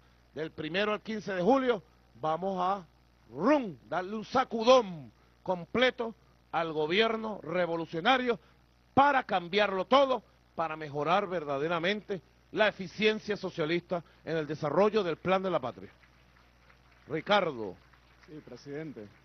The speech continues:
Speaker 2: Ahí, primero que nada, vale la pena hacer la referencia que esta instrucción que usted nos ha planteado solamente podría ser concebida en revolución y en este momento de desarrollo de la revolución. Este es un tema fundamental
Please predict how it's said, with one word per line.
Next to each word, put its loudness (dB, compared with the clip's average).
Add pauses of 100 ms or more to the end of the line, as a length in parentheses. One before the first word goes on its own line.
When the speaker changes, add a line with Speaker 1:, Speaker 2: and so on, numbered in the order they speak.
(160)
Speaker 2:
Ahí, -6
primero -4
que -6
nada, 0
vale -2
la -4
pena -6
hacer -8
la 0
referencia -4 (420)
que 0
esta 0
instrucción -2
que -8
usted -4
nos -2
ha -2
planteado 0 (360)
solamente 0
podría 2
ser 0
concebida 2 (160)
en 2
revolución 0
y -2
en 2
este 0
momento 0
de 0
desarrollo -2
de 2
la 0
revolución. -2 (280)
Este -4
es 0
un 0
tema -2
fundamental -2